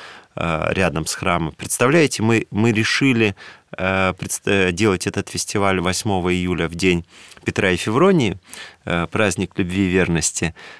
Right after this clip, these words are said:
э, и семьи, не зная о том, что буквально в, в сотни метрах от этой усадьбы расположен храм Петра и Февронии.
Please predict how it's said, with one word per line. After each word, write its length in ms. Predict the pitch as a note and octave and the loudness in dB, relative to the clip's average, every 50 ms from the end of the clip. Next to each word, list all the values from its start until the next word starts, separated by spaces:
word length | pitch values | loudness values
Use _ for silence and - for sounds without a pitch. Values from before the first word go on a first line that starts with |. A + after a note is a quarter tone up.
| _ _ | _ _
э, 180 | F#2 F2+ E2+ - | -2 0 0 0
и 120 | - - | 0 0
семьи, 640 | - - - A#2 A#2 A#2+ A#2 B2+ D#3+ F#3 F#3+ G3 F#3 - _ _ _ _ _ _ | 2 2 2 2 2 0 0 0 0 0 0 -2 -4 -8 _ _ _ _ _ _
не 240 | - A#2+ B2 C#3 C3+ | 4 6 6 8 6
зная 540 | A#2+ - B2 B2 C3+ D3 D3+ C3+ A#2 G2 F#2+ | 6 6 4 4 4 4 4 4 4 4 4
о 20 | G2 | 2
том, 280 | - - C3 B2+ A#2+ G#2 | 2 2 2 2 2 0
что 340 | - - - - A2 G#2 - | -2 -4 0 0 2 2 2
буквально 640 | - G#2+ A#2 - - - C3 C#3 C#3 C3 B2 A#2+ | 0 -2 -2 -4 0 2 2 4 4 4 2 0
в, 80 | G#2+ G#2 A2 - _ - | -2 -2 -8 -14 _ -14
в 80 | - - | -6 -2
сотни 440 | - - - D#3 C3+ A#2+ - - A2+ | 0 4 4 4 4 4 2 2 2
метрах 580 | A2 G#2+ G#2 F#2 - - - - - - - - - | 4 4 2 2 -2 -4 -10 -12 -12 -14 -14 -6 0
от 300 | F#2+ F#2+ F#2+ - - - - | 0 0 0 0 -6 -4 -4
этой 240 | G2 F#2+ - G2+ F2+ | -4 -2 0 0 0
усадьбы 520 | F2 - - B2+ B2 A#2 G2 F2 - F2 - - - - | 0 0 0 0 0 -2 -2 -4 -4 -6 -6 -10 -16 -6
расположен 560 | - G#2 - - - G2 F#2+ G2 F#2+ - F#2+ F2 | -4 -4 -2 0 0 0 2 2 0 0 -2 -4
храм 280 | - - - G2+ F#2+ | -4 -4 -4 -4 -2
Петра 320 | - - E2 - - E2+ F2 | -4 -6 -6 -4 -2 -2 -2
и 60 | F2 | -2
Февронии. 720 | - - E2+ E2 D#2+ D#2 D2 C2+ - D2+ D2 - F#2+ G2+ | -2 -2 -2 0 0 0 0 0 -2 -4 -6 -8 -10 -12